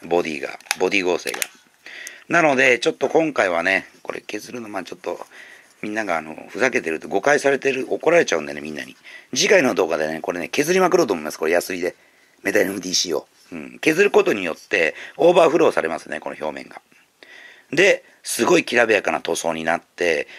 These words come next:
で、もし万が一そこで、それが、あの、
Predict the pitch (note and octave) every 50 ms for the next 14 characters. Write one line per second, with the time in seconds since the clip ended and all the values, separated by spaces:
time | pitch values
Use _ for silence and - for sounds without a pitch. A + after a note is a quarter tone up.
0 | - - - - - F3 F3 - - - D#3 F#3+ F#3 - C#3+ C#3 D3+ F3 F3+ F3
1 | E3 E3 D3+ - - - D3+ C#3+ D#3+ D#3 D#3+ D#3+ - - - - D#3 D#3+ D3+ E3+
2 | - - _ _ _ _ _ _ _ - - C#3+ C#3+ - - - -